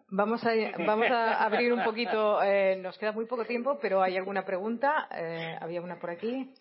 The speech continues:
y otra allí. Venga. Eh, ¿tenemos algún micrófono o, o directamente? Sí. Por favor, cortitas,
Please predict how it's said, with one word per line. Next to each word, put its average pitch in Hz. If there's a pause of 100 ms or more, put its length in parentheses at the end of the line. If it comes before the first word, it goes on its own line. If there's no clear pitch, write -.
(400)
y 190
otra 156
allí. 131
Venga. - (1080)
Eh, 160 (1000)
¿tenemos 185
algún 180
micrófono 226
o, 175
o 165
directamente? 165 (2750)
Sí. 156 (3750)
Por 185
favor, 196
cortitas, 214